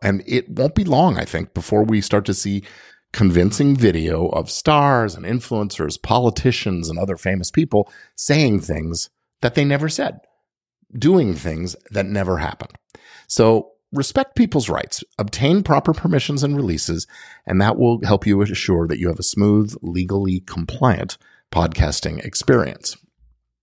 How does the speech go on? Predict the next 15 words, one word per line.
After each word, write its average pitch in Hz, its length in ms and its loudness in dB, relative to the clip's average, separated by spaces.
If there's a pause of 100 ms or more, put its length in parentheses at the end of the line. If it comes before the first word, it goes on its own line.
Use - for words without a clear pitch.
(1080)
Now, 113 180 0
misleading 170 640 2
or 123 200 0
deceptive 104 640 -2
content 78 560 -4
is 87 220 0
a 85 80 -2
big 80 280 -8
no-no. 92 280 2 (320)
As 139 220 2
podcasters, 90 720 -4
we 151 180 -4
strive 147 460 0
to - 100 -10
provide 92 480 -4